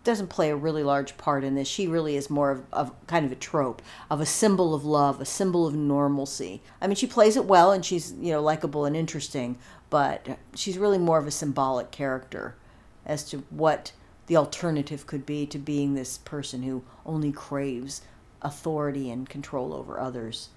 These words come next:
I do like her as an actor. She didn't have a very long career. She didn't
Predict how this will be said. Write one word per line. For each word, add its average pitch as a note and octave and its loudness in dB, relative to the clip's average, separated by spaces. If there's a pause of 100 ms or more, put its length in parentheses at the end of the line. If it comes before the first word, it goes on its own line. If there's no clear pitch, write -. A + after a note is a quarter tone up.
(300)
I E3+ 4
do G#3+ 0
like E3+ 2
her D3 0
as C3 -4
an B2+ -6
actor. B2 -6 (160)
She - -2
didn't C4 4
have F#3+ 6
a F3 0
very D3+ 0
long C#3+ 2
career. B2+ -4
She C#3 -8
didn't C#3+ -8